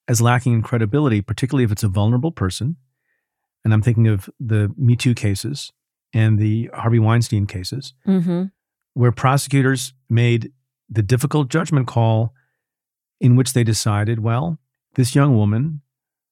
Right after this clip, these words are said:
Speaker 1: who maybe had <clears throat> these other experiences may not do well on cross-examination. And I think there is,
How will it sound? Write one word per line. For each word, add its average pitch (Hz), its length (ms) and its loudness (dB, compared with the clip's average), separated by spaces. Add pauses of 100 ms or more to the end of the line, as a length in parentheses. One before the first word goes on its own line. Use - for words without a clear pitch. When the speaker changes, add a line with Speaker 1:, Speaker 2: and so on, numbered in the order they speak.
(160)
Speaker 1:
who - 140 2
maybe 123 300 4
had 117 460 0
<clears throat> 139 100 2
these 117 200 0
other 117 180 0
experiences 113 840 -4 (1200)
may 123 200 4
not 131 180 2
do 196 100 2
well 143 180 2
on 113 120 2
cross-examination. 117 1000 0 (580)
And 123 100 4
I 123 60 4
think 165 180 0
there 139 120 2
is, 113 180 0